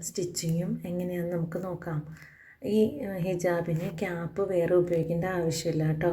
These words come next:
അപ്പോൾ നമുക്കിതിൻ്റെ വീഡിയോയിലേക്ക് പോകാം. അപ്പോൾ ദാ ഞാനൊരു, ഏഹ്, സാരിയുടെ, ഏഹ്, പീസാണ് ഇവിടെ എടുത്ത് വെച്ചിട്ടുള്ളത്. ഞാനൊരു ചുരിദാറിന് കട്ട് ചെയ്തിട്ട് ബാക്കി വന്ന ഒരു രണ്ട് മീറ്റർ കൂടി എടുത്ത് വെച്ചിട്ടുണ്ട്. അതിൽ നിന്നൊരു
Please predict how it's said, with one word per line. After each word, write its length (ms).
അപ്പോൾ 240
നമുക്കിതിൻ്റെ 560
വീഡിയോയിലേക്ക് 640
പോകാം. 220
അപ്പോൾ 140
ദാ 120
ഞാനൊരു, 520
ഏഹ്, 200
സാരിയുടെ, 640
ഏഹ്, 260
പീസാണ് 480
ഇവിടെ 200
എടുത്ത് 260
വെച്ചിട്ടുള്ളത്. 600
ഞാനൊരു 360
ചുരിദാറിന് 640
കട്ട് 240
ചെയ്തിട്ട് 360
ബാക്കി 360
വന്ന 180
ഒരു 160
രണ്ട് 380
മീറ്റർ 340
കൂടി 200
എടുത്ത് 220
വെച്ചിട്ടുണ്ട്. 420
അതിൽ 160
നിന്നൊരു 300